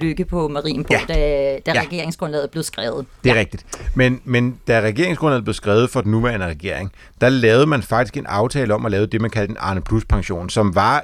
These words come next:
Speaker 2: en måde at annullere eller erstatte nogle af de nuværende tilbagetrækningsordninger med en anderledes og bedre ordning. Det er jo,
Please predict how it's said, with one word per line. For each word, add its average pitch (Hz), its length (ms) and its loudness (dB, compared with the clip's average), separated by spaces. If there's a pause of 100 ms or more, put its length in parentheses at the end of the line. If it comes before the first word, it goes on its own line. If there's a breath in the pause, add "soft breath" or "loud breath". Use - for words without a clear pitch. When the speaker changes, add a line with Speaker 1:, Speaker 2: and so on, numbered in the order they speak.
Speaker 2:
en 120 100 -2
måde 117 540 2 (100)
at 110 60 0
annullere 117 680 -2
eller 101 120 -4
erstatte 110 520 -2
nogle 120 320 2
af 92 60 -4
de 85 100 -4
nuværende 139 440 2
tilbagetrækningsordninger 104 960 -4 (340 loud breath)
med 110 180 2
en 104 120 0 (100)
anderledes 110 360 -2
og 95 100 -4
bedre 95 240 -4
ordning. 92 360 -8 (340 loud breath)
Det 120 100 4
er 123 40 8
jo, 123 120 6